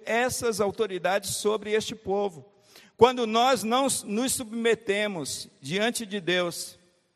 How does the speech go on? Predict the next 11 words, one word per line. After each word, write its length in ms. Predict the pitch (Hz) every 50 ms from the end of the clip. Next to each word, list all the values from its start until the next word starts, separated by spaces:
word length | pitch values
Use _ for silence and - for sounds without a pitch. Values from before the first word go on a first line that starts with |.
| _ _ _
às 180 | - 139 156 156
autoridades 760 | 202 185 180 - 214 208 196 190 170 185 196 214 220 - -
que 120 | - 214 196
foram 300 | - - 214 214 208 208
constituídas 760 | - 202 190 - - 202 - 180 185 208 240 240 233 220
sobre 340 | - - 220 202 214 208 202
nós, 560 | 185 185 185 180 180 170 - - - - - _ _ _ _ _ _ _ _ _ _ _ _ _ _ _ _ _ _ _ _
autoridades 680 | - 139 156 - 226 214 208 208 185 208 208 185 - -
políticas, 800 | - 233 226 214 202 208 233 247 233 - - - 208 190 -
por 180 | - - 202 196
exemplo, 640 | 190 180 160 147 170 170 175 170 - - - -